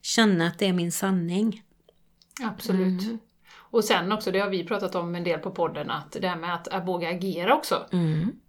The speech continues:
Speaker 2: Eh, man får till sig olika saker, att inte bara, "Ja, det var ju fint", utan att man faktiskt kan göra någonting av det också.
Speaker 1: Ja, men så är det ju verkligen, för att ibland kan det ju också vara så här att våra vägledare, eh,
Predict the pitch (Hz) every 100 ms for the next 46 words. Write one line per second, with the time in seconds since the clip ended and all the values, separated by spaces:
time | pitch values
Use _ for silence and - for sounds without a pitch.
0 | - 190 185 190 185 175 233 262 277 247
1 | 240 262 208 165 185 180 156 156 156 165
2 | 156 - 175 175 175 160 170 240 294 302
3 | 254 254 269 254 226 156 170 170 175 175
4 | 175 170 - 151 - 156 - - 202 196
5 | 247 196 156 220 269 190 190 208 190 160
6 | 240 285 - - 175 165 165 185 190 156
7 | 156 147 160 151 - 143 - 160 156 -
8 | - 170 160 151 156 160 202 320 - 233
9 | 185 180 170 160 156 - - - - 180
10 | 165 170 170 147 151 143 180 233 - -
11 | 254 247